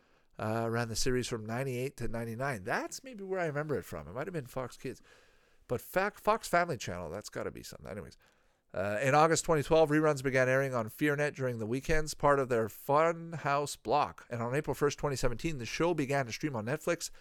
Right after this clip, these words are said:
but was, was removed two years later. It aired on I T V in the U K. Uh, to celebrate the upcoming release of Ghostbusters Afterlife, both the real Ghostbusters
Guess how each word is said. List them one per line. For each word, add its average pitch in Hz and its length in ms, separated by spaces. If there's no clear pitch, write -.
but 135 140
was, 139 220
was 160 380
removed 165 380
two 185 160
years 165 260
later. 160 320
It 135 180
aired 185 200
on 147 140
I 147 140
T 147 160
V 160 280
in 123 120
the 117 80
U 127 160
K. - 300
Uh, 120 420
to 135 120
celebrate 175 380
the 156 100
upcoming 151 360
release 143 320
of 117 120
Ghostbusters 139 800
Afterlife, 113 800
both 170 220
the 151 100
real 160 200
Ghostbusters 160 640